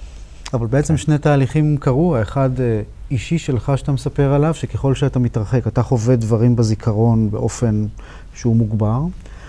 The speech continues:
Speaker 1: ומצד שני, השיח עצמו, היו תקופות שבהן, אה, חזרנו ממקומות ולא דיברנו על כך, היו תקופות שבהן הייתה פחות
Speaker 2: נכון.
Speaker 1: מודעות לדבר הזה.
Speaker 2: כן.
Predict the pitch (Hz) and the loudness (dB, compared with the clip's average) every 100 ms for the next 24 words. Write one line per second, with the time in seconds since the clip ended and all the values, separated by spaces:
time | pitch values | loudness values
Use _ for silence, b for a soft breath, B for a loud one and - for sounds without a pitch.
0 | B B B - 120 120 151 143 170 165 | B B B -2 0 2 0 0 2 4
1 | 147 - 185 - 165 - 214 151 104 104 | 2 2 0 2 -2 0 2 2 2 0
2 | 120 127 135 - 147 139 139 127 127 135 | -2 -2 -6 -2 -2 0 0 4 6 6
3 | 139 139 131 139 120 135 143 147 143 135 | 6 4 4 4 4 6 6 4 4 2
4 | - 123 123 131 131 127 135 127 123 110 | 2 2 4 4 2 2 2 2 4 2
5 | 110 104 - 104 101 - 107 107 113 - | 2 0 0 -2 -2 -2 -4 -2 -4 -4
6 | 117 113 113 110 107 - 107 - - 131 | -4 -2 0 0 -2 -2 0 0 2 0
7 | 107 107 101 110 101 98 98 98 101 107 | 2 0 0 -2 -2 -2 -2 -2 -2 -2